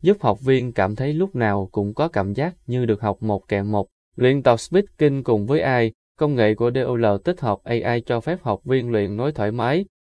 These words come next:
loại bỏ được trở ngại không có người cùng luyện tập.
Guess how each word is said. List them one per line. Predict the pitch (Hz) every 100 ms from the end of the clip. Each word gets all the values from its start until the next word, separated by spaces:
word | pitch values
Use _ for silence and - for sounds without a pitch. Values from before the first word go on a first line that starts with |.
| _
loại | 120 127
bỏ | 113 113
được | 147 127 -
trở | 113
ngại | 143 123 101 95
không | - 135 127
có | 160
người | 139 101
cùng | 110 104 104
luyện | 101
tập. | 110